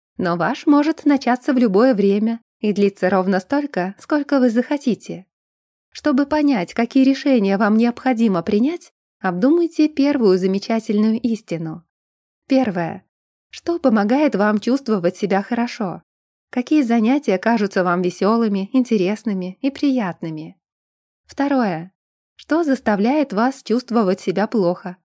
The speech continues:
Что вызывает гнев, раздражение, скуку, подавленность или тревогу? Третье. Есть ли в вашей жизни нечто, что вызывает ощущение неправильности?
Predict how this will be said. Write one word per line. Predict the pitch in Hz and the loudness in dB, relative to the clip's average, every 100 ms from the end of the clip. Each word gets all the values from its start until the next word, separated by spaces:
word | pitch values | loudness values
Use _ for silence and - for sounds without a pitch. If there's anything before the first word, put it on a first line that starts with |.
| _ _ _ _ - | _ _ _ _ -14
Что | - 233 | -2 2
вызывает | 220 196 214 220 233 | 2 2 2 2 0
гнев, | 180 202 175 202 233 - | 0 0 0 -2 -6 -2
раздражение, | 240 180 202 185 180 214 233 202 180 | 0 2 0 0 0 2 2 0 -2
скуку, | - 208 247 196 190 _ - | -2 0 0 -4 -6 _ -4
подавленность | 190 175 226 247 196 190 - | -2 2 2 2 2 0 0
или | 208 214 | 0 0
тревогу? | 247 254 240 202 156 165 _ _ _ _ _ _ _ | 0 0 0 -2 -6 -14 _ _ _ _ _ _ _
Третье. | - 254 220 - 175 170 196 _ _ _ _ _ _ | 0 0 0 -4 -12 -12 -20 _ _ _ _ _ _
Есть | 190 214 320 | -4 -2 0
ли | 269 | 0
в | 208 | 2
вашей | 220 226 240 | 0 0 0
жизни | 214 240 202 196 | 2 2 2 0
нечто, | 190 294 - - 165 160 _ | 0 -2 -4 -6 -6 -6 _
что | - 190 214 | -6 -2 0
вызывает | 202 175 185 240 285 220 | 0 0 0 0 0 -2
ощущение | 202 220 - 262 233 240 | -2 -4 0 2 4 2
неправильности? | 226 269 277 247 175 156 156 - 156 139 | 2 0 0 -2 -2 -4 -8 -10 -14 -14